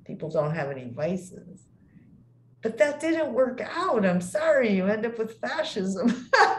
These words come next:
Right? It didn't work. Like, can't we just kinda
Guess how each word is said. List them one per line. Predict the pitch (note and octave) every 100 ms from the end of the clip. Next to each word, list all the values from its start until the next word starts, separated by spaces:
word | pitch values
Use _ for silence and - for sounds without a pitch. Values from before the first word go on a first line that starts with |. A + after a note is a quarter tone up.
| - - - - - _ -
Right? | B3 A#3+
It | B3+ -
didn't | F4+ G4 -
work. | A4 - - - - -
Like, | G#3+ A3+
can't | - C#4 C4
we | B3+
just | A#3+ B3 -
kinda | B3+ G#3+ F#3+